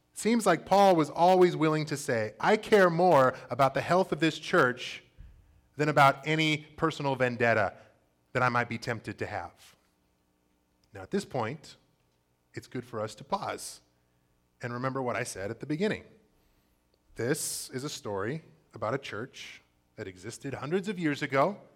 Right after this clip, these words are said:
in a real time, in a real place, in a real situation that happened. This is their story, but it's healthy for us to say, "Can we find our story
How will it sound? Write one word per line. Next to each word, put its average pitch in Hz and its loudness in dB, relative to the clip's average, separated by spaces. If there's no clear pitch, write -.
in - -20
a 90 -14
real 131 0
time, 165 2
in 135 -6
a 98 -8
real 131 0
place, 180 -4
in 120 -12
a 101 -10
real 135 -4
situation 170 -4
that 151 -6
happened. 113 -6
This 143 -6
is 190 -6
their 208 4
story, 104 -6
but 123 -6
it's 135 -10
healthy 190 -2
for 156 -4
us 151 0
to - -14
say, 107 -6
"Can 131 -8
we 139 -6
find 117 -4
our 117 -2
story 98 -12